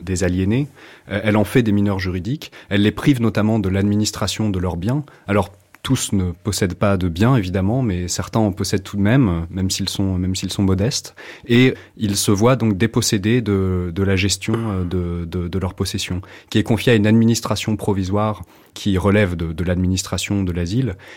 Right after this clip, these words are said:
et qui souvent, en fait, est bien plus préoccupée, euh, de prélever dans, euh, par exemple, euh,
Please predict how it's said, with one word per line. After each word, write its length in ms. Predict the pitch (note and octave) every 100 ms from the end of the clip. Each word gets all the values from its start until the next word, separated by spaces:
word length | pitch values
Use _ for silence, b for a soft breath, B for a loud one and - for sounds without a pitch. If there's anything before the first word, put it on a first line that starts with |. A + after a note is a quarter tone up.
| B
et 80 | G2
qui 140 | -
souvent, 540 | - G2+ A#2 B2+ G#2+ F2
en 80 |
fait, 280 | F#2 A#2+ A2
est 20 |
bien 220 | F2 G2 F#2+
plus 400 | - G#2 G2 F#2+ -
préoccupée, 640 | - A2+ G2 A2+ - A#2 G2+ B B B B F#2
euh, 160 | F2+
de 120 | F2+ F#2+
prélever 600 | - G#2 G2+ G2+ A2 G2
dans, 360 | F#2 F#2 F2+
euh, 100 | F2
par 220 | E2+ F2
exemple, 400 | E2+ E2+ G2 F#2 F2
euh, 220 | E2